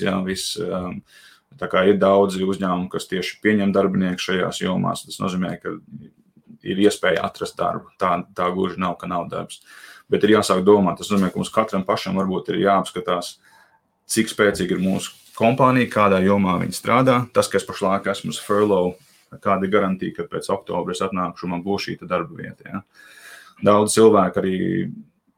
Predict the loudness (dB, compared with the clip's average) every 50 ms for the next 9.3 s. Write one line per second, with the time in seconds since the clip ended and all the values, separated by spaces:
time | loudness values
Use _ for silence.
0 | _ _ -20 -20 -20 -20 _ _ _ -20 -18 -16 -16 -16 -14 -6 -2 0 0 2
1 | 2 2 2 2 4 4 4 4 4 2 2 0 0 0 0 0 0 0 0 2
2 | 2 4 4 4 4 4 4 2 2 0 2 2 2 2 2 2 2 2 0 0
3 | -2 -2 0 0 2 2 2 0 -2 -4 -6 -6 -4 -4 -2 -2 -2 -2 -2 -4
4 | -6 -10 _ _ _ _ _ _ _ _ _ _ _ -12 -12 -12 -6 0 2 4
5 | 4 4 2 0 -2 -4 -2 -2 -2 2 4 6 4 6 4 0 -2 0 0 2
6 | 2 2 2 0 -4 _ _ _ _ _ _ -2 0 0 2 2 0 0 0 0
7 | 0 0 0 -2 -8 -6 -6 -6 -4 -4 -4 -4 -4 -6 -6 -4 -4 -4 -4 -2
8 | -2 -2 -2 0 0 -2 0 0 0 0 0 -2 -4 -4 -4 -6 -4 -2 -2 0
9 | 2 2 0 0 -2 -6